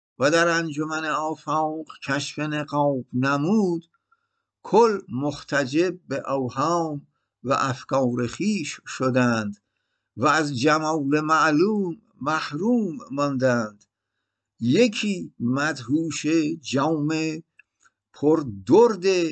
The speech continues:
حکمت اشراق شد و یکی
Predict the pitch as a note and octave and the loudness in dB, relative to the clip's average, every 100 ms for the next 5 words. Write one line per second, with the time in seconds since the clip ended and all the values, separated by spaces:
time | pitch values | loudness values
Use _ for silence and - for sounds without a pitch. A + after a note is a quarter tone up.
0 | A2 C#3 D3 - C#3 C#3 D3 - C3 - | -4 -4 -4 -4 -4 -4 -6 -6 -6 -6
1 | - C3 F#3 F#3+ D#3+ - - - D3 C3 | -4 0 4 4 2 -6 -18 -6 -2 -2
2 | A#2 - _ _ _ _ C3+ E3 D#4 A3+ | -2 -10 _ _ _ _ 2 4 6 4
3 | G#3+ A#3 A3 | 2 -4 -4